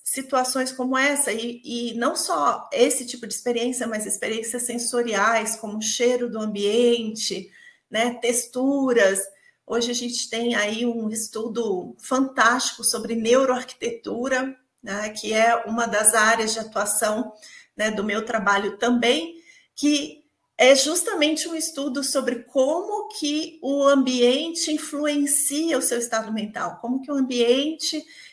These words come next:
influencia o seu humor, a, a sua sensação de qualidade de vida, né? Então, a gente tem aí como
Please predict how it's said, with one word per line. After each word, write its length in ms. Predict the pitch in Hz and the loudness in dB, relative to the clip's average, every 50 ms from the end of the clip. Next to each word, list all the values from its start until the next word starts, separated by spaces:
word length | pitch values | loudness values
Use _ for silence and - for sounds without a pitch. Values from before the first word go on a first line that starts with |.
| _ _ | _ _
influencia 680 | 240 247 240 - 247 240 254 247 247 - - 247 254 247 | -8 -8 -6 -2 -2 0 0 2 2 0 0 2 0 -2
o 60 | 240 | -2
seu 400 | - - 240 233 226 226 214 - - - _ | 0 0 0 0 0 -2 -4 -10 -16 -20 _
humor, 720 | - 285 294 302 285 277 269 269 269 254 254 247 247 247 - - - - _ _ _ | -2 2 4 6 6 6 8 8 8 8 8 6 4 0 -2 -12 -18 -20 _ _ _
a, 420 | - 226 226 226 220 202 - - 208 | -2 0 0 2 2 0 0 0 0
a 40 | |
sua 600 | 214 - - 240 226 233 233 220 214 214 196 - 208 | 0 0 -2 0 2 2 2 2 2 0 0 -2 0
sensação 680 | - - 226 233 233 233 233 233 - 240 226 226 233 | 0 0 0 0 2 0 0 0 0 -2 -2 -4 -4
de 360 | 220 226 233 214 208 214 214 - | -6 -6 -6 -8 -8 -10 -2 0
qualidade 520 | 233 220 220 208 202 202 202 202 196 196 | 0 0 0 0 -2 -4 -4 -4 -6 -6
de 140 | 214 262 302 | -6 -6 -6
vida, 880 | 269 240 247 262 269 262 254 247 - - 233 233 233 226 233 233 - - - | -4 -4 -4 -2 -2 -2 -2 -4 -2 2 4 4 4 4 0 -4 -10 -10 -4
né? 300 | - 208 240 277 302 269 | -2 -2 0 0 0 -2
Então, 500 | 254 - - 254 269 285 349 359 - - _ - - - - _ _ _ _ _ | -4 -2 0 0 0 0 -2 -6 -12 -18 _ -20 -20 -20 -20 _ _ _ _ _
a 80 | - | -2
gente 360 | 240 240 277 277 277 - 302 | -2 0 -2 -2 -2 -4 -4
tem 380 | - - 330 294 285 285 294 269 262 | -4 -4 -2 -2 -2 0 -2 0 0
aí 360 | 254 254 254 269 294 285 - _ | 0 -2 -2 -4 -4 -6 -6 _
como 680 | - 294 277 277 277 269 262 233 208 202 - - - | 0 0 2 2 2 2 2 2 0 -2 -6 -10 -16